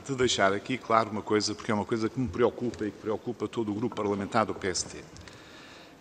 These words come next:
Eh, já, já se, hoje já foi falado sobre a questão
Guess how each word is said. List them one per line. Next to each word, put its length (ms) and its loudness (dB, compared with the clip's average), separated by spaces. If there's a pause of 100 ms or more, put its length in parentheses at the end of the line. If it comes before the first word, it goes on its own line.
Eh, 460 10 (140)
já, 260 6 (160)
já 240 8
se, 400 4 (140)
hoje 260 12
já 160 8
foi 180 2
falado 560 8 (760)
sobre 320 8
a 20 0
questão 720 6